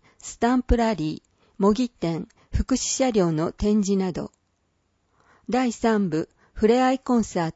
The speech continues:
ト。午後二時三十分から四時三十分まで、大ホールにて。内容は、市内の障害がある人と地域の人たちが触れ合う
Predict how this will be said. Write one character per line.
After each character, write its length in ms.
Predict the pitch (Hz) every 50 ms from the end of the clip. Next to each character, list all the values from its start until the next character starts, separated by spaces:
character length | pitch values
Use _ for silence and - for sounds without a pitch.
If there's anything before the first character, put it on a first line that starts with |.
| _ -
ト。 200 | 156 151 147 _ _ _ _ _ _ _ _ _ _ _ _ _ _ _ _ _ -
午 160 | 233 262 269
後 120 | 240 240
二 180 | 233 226 262 262
時 120 | 226 226
三 300 | 214 - 247 247 254 254
十 140 | 240 254 247
分 300 | 233 - - 175 175 170
か 160 | - 170 160
ら 180 | 151 165 170 - -
四 140 | 214 247 240
時 120 | 233 214
三 300 | - - 240 240 247 240
十 160 | - 240 233
分 280 | - - - 170 170 160
ま 140 | 160 165 160
で、 220 | - 160 165 - _ _ _ _ -
大 260 | - 202 233 247 240
ホ 220 | - 240 247 254
ー 40 | 226 180
ル 80 | 185
に 160 | 165 160 156
て。 300 | - _ - 151 143 - _ _ _ _ _ _ _ _ _ _ _ _ _ _ - 214
内 300 | 202 220 226 233 233 220
容 240 | 220 220 214 208
は、 240 | 202 196 196 214 - _ _ _ _ _ _ _ _
市 200 | - - - 269
内 280 | 269 262 226 208 190 165
の 240 | 160 165 170 - -
障 320 | - - 247 247 262 262
害 220 | 240 254 247 254 240
が 120 | 254 247
あ 60 | 247
る 120 | 247 214 196
人 280 | - - - - 165
と 300 | - _ - 170 175 - - - _ -
地 160 | - 269 277
域 180 | 240 - 202
の 100 | 190 190
人 220 | 190 - - 226 226
た 160 | - 202 190
ち 140 | - - 147
が 100 | - 170
触 160 | 147 - 196
れ 180 | 180 190 185 185
合 140 | 175 170
う 180 | 165 165 - -